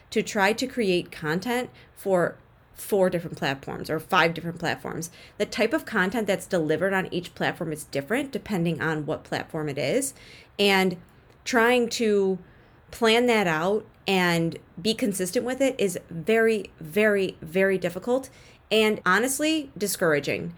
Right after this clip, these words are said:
because you feel like you're trying to do a hundred different things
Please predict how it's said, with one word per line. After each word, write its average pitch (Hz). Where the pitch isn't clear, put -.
because 240
you 214
feel 302
like 165
you're 196
trying 294
to 240
do 214
a 180
hundred 190
different 165
things -